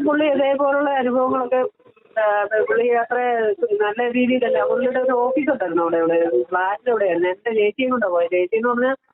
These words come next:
ഈ ഫീൽഡുമായിട്ടൊന്നും ഒരു ബന്ധവും ഇല്ലാത്തതാണ് എന്റെ ചേച്ചി. തൊട്ട കൈക്ക് അടിയും കൊടുക്കുന്ന സ്വഭാവമാ. അങ്ങനെയുള്ള ചേച്ചിയെ വിളിച്ചോണ്ടാണ് ഞാൻ പോയത്. അപ്പൊ ഈ എങ്ങനെ, എങ്ങനെ പെരുമാറ്റം അത്ര, അത്ര നന്നായിരുന്നില്ല. വിളിക്കാനും പോയില്ല. പുള്ളിയുടെ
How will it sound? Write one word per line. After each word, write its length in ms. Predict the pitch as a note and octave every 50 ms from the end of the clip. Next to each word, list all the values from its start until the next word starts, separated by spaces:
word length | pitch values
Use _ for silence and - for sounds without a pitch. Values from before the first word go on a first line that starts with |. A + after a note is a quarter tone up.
| _ _ _ _ _ _ -
ഈ 80 | A#3 A#3+
ഫീൽഡുമായിട്ടൊന്നും 1080 | - B3+ B3 A#3+ B3 A#3+ C4 C4+ C#4 C4+ C4 C4 C4 B3+ B3+ C#4 C4+ B3+ C4 C#4 C#4 C4+
ഒരു 120 | B3 B3
ബന്ധവും 380 | C4+ C4 B3+ A#3+ A#3+ C4 C4+ C#4+
ഇല്ലാത്തതാണ് 380 | C4 B3+ B3+ B3+ C#4 C4+ B3+ B3
എന്റെ 140 | A#3+ A#3+
ചേച്ചി. 260 | A#3 A3+ A3 G#3+ A3+ A3
തൊട്ട 180 | G#3+ G#3 -
കൈക്ക് 260 | A#3+ A#3+ A3+ A#3 A#3+
അടിയും 240 | A#3+ A3+ G#3+ A#3+ A#3+
കൊടുക്കുന്ന 280 | A3+ G#3+ G#3 G#3+ G3 G3
സ്വഭാവമാ. 420 | G3 F#3+ F#3 F3 - D#4+ - - - _ _ _ _ - D#4+ D#4+ - - -
അങ്ങനെയുള്ള 320 | F#4 G#4 A#4 A#4+ - C#4+
ചേച്ചിയെ 480 | C#4+ C4+ C#4 A#3+ A#3+ A#3+ A#3+ D4+ C#4+ C#4+
വിളിച്ചോണ്ടാണ് 520 | C4+ C#4 C#4 C#4 C4+ C#4 C4+ C#4 C#4+ C4+
ഞാൻ 240 | C4+ B3+ A3 G#3+ G#3
പോയത്. 360 | G3 F3+ D#3+ D3+ C#3+ C#3+ C#3
അപ്പൊ 200 | - - - G#3
ഈ 100 | G#3+ G#3
എങ്ങനെ, 440 | G#3+ A#3 A#3+ A#3 A3+ A#3 A#3+ B3+ C#4
എങ്ങനെ 540 | C4 B3+ B3 B3+ A#3 A#3+ A3+ A#3+ A#3+ B3 B3+
പെരുമാറ്റം 480 | B3 B3+ A#3+ B3+ A#3+ C4 C4 B3+ C4+ B3
അത്ര, 200 | - B3+ B3 B3 B3 B3 B3 A#3+ B3 B3 A#3 - A#3 B3 B3 B3
അത്ര 160 | A#3+ A#3+ B3+ B3+
നന്നായിരുന്നില്ല. 880 | B3 B3 B3 B3 B3 C4 C4 C4+ C#4 C#4 B3+ B3 A3+ F#3+ D#3+ D3 - -
വിളിക്കാനും 480 | C4+ C4 - D#4 D#4+ E4+ F4 E4+ E4
പോയില്ല. 600 | D#4 B3 A#3+ A#3 A#3 A3 A3+ A3+ A#3 A#3+ A#3 - -
പുള്ളിയുടെ 460 | A3 A3+ A#3+ C4 C#4 C4+ C#4+ C#4+ C4+